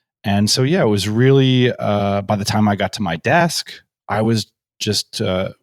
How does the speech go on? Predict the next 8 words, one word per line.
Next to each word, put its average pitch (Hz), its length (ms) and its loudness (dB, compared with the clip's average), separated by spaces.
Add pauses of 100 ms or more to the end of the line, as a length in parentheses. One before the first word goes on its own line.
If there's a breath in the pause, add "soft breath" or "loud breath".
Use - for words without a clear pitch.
overflowing 123 760 4
with 107 140 0
inspiration 98 560 -2
and 95 80 -4
creativity 98 720 -2 (460 loud breath)
from 110 420 2
these 104 240 0
podcasts. - 720 -2